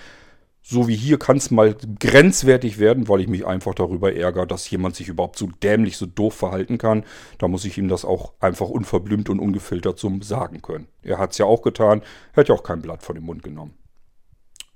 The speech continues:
Das war's mit dieser Episode zum Thema Kritik, die eigentlich keine Kritik ist, sondern ich will einfach mal jemanden zur Schnecke machen.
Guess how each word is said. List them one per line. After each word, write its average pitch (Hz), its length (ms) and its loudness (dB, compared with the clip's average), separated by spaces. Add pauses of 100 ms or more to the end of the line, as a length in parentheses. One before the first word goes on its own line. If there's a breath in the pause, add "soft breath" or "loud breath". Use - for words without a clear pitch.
(140)
Das - 260 0
war's 117 340 6
mit - 340 -6
dieser 165 240 2
Episode 131 580 2 (380 loud breath)
zum 156 420 -4
Thema 127 380 2
Kritik, - 440 -6
die 120 140 -4
eigentlich 117 200 0
keine 98 220 -2
Kritik 190 420 -6
ist, 160 140 -4
sondern 123 320 2 (240 loud breath)
ich - 160 -6
will 123 100 6
einfach 107 260 -2
mal 107 200 2
jemanden 95 380 -2
zur - 160 -6
Schnecke - 340 -6
machen. - 320 -16